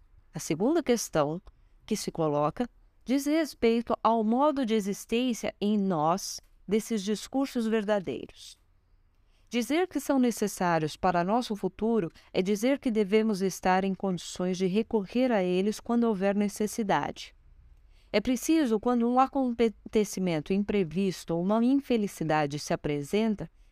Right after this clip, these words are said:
que possamos apelar para nos proteger deles, aos discursos verdadeiros que têm relação com eles.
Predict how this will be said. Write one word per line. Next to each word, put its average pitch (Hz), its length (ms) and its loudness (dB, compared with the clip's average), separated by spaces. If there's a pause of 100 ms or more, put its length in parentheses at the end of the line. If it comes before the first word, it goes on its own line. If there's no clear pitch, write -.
que 233 80 -6
possamos 262 460 2
apelar 220 680 0 (300)
para 185 240 0
nos 190 180 -4
proteger 220 800 2
deles, 147 640 -4 (260)
aos 180 160 2
discursos 170 640 -6
verdadeiros 160 880 0 (240)
que 247 100 -2
têm 247 180 0
relação 277 720 0
com 170 300 -4
eles. - 580 -6